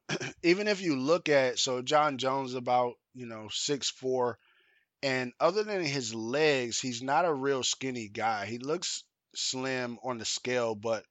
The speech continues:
when you see him in there against other guys and you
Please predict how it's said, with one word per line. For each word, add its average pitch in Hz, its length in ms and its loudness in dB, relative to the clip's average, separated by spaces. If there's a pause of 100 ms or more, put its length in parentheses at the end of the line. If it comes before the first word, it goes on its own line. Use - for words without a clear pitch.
(400)
when 143 160 -2
you 180 140 -2
see 202 200 2
him 170 280 0
in 143 220 -2
there 151 180 4
against 143 400 0
other 139 220 2
guys 139 400 6
and 117 160 -6
you 127 280 -2